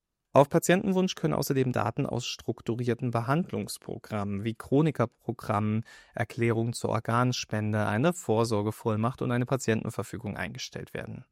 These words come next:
Darüber hinaus haben PatientInnen die Möglichkeit, eigene Dokumente wie Scans oder Fotos alter Arztbriefe, selbstgemessene Werte oder auch Krankheitstagebücher und weitere Notizen hochzuladen.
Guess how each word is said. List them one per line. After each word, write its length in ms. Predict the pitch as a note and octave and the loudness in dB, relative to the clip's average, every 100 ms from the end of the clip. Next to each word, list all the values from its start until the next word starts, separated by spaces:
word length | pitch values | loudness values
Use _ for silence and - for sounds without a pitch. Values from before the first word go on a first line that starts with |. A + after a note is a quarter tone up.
| _ | _
Darüber 320 | A2+ A2+ A2 | 2 4 6
hinaus 440 | A2 G#2+ D#3+ - C3+ | 4 4 4 2 0
haben 140 | C3+ | 0
PatientInnen 600 | C3 - A#2+ - B2 A#2 | -2 2 2 2 2 0
die 80 | A#2+ | 2
Möglichkeit, 640 | A2 G2+ A2 - G#2 G2+ | 0 0 -4 -6 -4 -4
eigene 440 | - G2 G2 A#2 G#2+ | -2 -2 -2 -2 -2
Dokumente 560 | A#2+ A#2+ A#2 A2+ E3+ | -2 0 0 2 0
wie 100 | B2 | -2
Scans 500 | A2 - G#2+ G2 G2+ A#2+ | -4 -4 -4 -4 -4 -4
oder 160 | A2 | -6
Fotos 480 | - - D#3 A#2 A2 | -6 0 0 0 -2
alter 320 | - G2 G2 | -2 -2 -2
Arztbriefe, 840 | G#2+ B2 - - A2 G#2+ B2+ D3+ G3 - - - | -2 -2 -6 -6 -6 -2 0 0 -2 -12 -20 -18
selbstgemessene 840 | - B2+ C#3 - E3 D3+ - C3+ A#2+ | 4 6 6 2 0 0 0 -2 0
Werte 300 | G2+ G2+ - | -2 0 0
oder 180 | A#2+ | 0
auch 160 | B2+ - | -2 -4
Krankheitstagebücher 960 | - B2 D3+ C3+ - G2+ G2+ A2 G#2+ A#2 | -4 -4 -2 -2 -2 -2 -4 -4 -2 -2
und 160 | B2 | -2
weitere 300 | G#2 G2+ A#2 | -2 -2 -2
Notizen 540 | A#2 A2+ A2+ - - G#2+ | -2 -4 -6 -8 -8 -4
hochzuladen. 880 | G2+ - - G#2 G2 - - B2+ | -4 -6 -8 -8 -6 -10 -10 -14